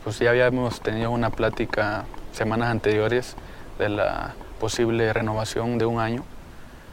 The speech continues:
con opción en el sueldo. Eh, este, y aparte, pues, estaba yo en la lista de viajar, pero como te digo, desafortunadamente ese, ese día fue, fue que me dijeron el día que viajábamos. Y pues bueno,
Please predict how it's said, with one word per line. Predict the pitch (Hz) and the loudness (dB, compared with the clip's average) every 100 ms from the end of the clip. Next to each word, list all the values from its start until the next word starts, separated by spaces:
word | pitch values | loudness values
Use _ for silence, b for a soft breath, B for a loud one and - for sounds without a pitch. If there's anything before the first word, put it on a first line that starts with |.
| B - | B -4
con | 120 107 | -2 -2
opción | - 117 117 | 0 0 2
en | 113 | 2
el | 107 | 0
sueldo. | - 123 120 87 - - - - - - - - | 4 4 4 0 -6 -14 -16 -16 -16 -16 -14 -4
Eh, | 120 113 110 113 117 - - - - 123 | 0 2 0 -2 -4 -6 -8 -8 -10 -6
este, | 110 107 - - 110 110 110 104 107 113 107 107 113 | -4 -4 -6 -2 0 0 -2 -4 -4 -4 -4 -4 -2
y | 110 | -2
aparte, | - 120 120 120 | 2 2 4 0
pues, | 110 | 0
estaba | 107 113 113 | 0 2 4
yo | 113 | 4
en | 110 | 2
la | 107 | 2
lista | 107 - 110 | 0 2 2
de | 107 | 4
viajar, | 107 117 143 - B B B B B B - - - | 2 0 -2 -6 B B B B B B -12 -12 -4
pero | 110 113 | 0 2
como | - 113 110 | 2 2 2
te | 110 | 4
digo, | 117 120 | 6 8
desafortunadamente | 113 110 110 113 117 117 117 117 123 | 6 2 0 0 2 2 2 2 2
ese, | 110 113 107 113 | 4 4 4 2
ese | - 117 | 4 4
día | 117 117 | 8 6
fue, | 113 113 | 4 -6
fue | 107 110 | 0 0
que | 120 | 2
me | 113 110 | 2 2
dijeron | 104 113 117 | 4 4 4
el | 107 | 2
día | 107 | 2
que | - | 2
viajábamos. | 110 110 113 120 139 - B B B B B - | 2 4 4 2 -4 -6 B B B B B 0
Y | 196 | 4
pues | 139 | 6
bueno, | 175 208 139 | 4 4 2